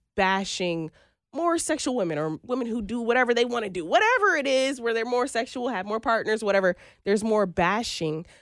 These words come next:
versus more acceptance. And so people will gravitate and hold on to that and think that if someone else judges them because of that, they're not thinking it's a preference. They're thinking that, "Oh, well, everybody else is judging me because of this," and they,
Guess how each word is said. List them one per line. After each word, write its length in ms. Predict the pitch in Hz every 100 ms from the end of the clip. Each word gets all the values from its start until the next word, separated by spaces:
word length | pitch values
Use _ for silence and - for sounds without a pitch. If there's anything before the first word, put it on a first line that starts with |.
| -
versus 420 | 175 196 196 175
more 220 | 190 185
acceptance. 920 | 170 - - 190 190 233 262 - - - _ -
And 120 | 202
so 100 | 214
people 260 | 214 247 233
will 100 | 190
gravitate 720 | 180 190 196 247 - 185 165
and 100 | -
hold 280 | 165 208 220
on 120 | 190
to 140 | - 165
that 500 | 139 139 185 254 - - _ _ -
and 160 | 196 -
think 260 | 254 233 -
that 260 | 170 147 - - -
if 140 | 202
someone 380 | - - 226 190
else 220 | - 208 240
judges 400 | - 185 233 226
them 260 | 269 262 -
because 280 | 196 208 214
of 60 | 233
that, 240 | 247 - _ -
they're 100 | 233
not 200 | 254 156
thinking 320 | 220 233 202 -
it's 140 | -
a 40 | 175
preference. 420 | - 220 147 151
They're 80 | 180
thinking 340 | 196 190 180
that, 200 | 165 156 - - -
"Oh, 200 | 233 202
well, 160 | 151 175
everybody 420 | 269 311 294 285
else 140 | 320 302
is 80 | 247
judging 240 | 269 247
me 80 | 247
because 300 | 226 254 226
of 80 | 214
this," 260 | 240 240
and 120 | -
they, 160 | 202 175